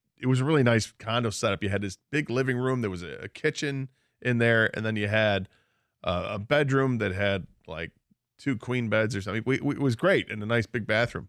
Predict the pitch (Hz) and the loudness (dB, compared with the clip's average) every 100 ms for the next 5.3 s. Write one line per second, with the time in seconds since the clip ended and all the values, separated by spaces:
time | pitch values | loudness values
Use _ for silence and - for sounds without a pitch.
0 | - 120 117 107 135 139 113 127 117 92 | -2 2 4 4 4 4 4 4 4 2
1 | 85 95 - _ _ _ _ _ _ _ | 0 -8 -10 _ _ _ _ _ _ _
2 | _ _ _ 113 110 107 104 101 107 123 | _ _ _ 2 4 4 2 0 0 2
3 | 123 - 131 139 123 107 95 95 - - | 0 2 2 4 4 4 4 2 -2 -14
4 | _ _ _ - 123 120 117 113 107 87 | _ _ _ 0 2 4 2 2 -4 -4
5 | 76 78 | -8 -12